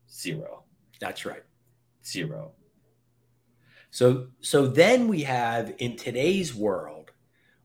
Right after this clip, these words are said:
Speaker 2: we have, um, the Airbnb crowd, right?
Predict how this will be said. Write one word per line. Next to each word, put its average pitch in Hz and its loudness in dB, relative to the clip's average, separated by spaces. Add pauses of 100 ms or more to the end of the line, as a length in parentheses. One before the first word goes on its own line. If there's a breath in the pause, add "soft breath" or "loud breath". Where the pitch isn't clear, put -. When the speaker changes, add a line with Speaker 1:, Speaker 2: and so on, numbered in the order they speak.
Speaker 2:
we 113 -6
have, 101 -4 (220)
um, 98 -4
the 101 -8
Airbnb 117 4
crowd, - -4 (480)
right? 104 -2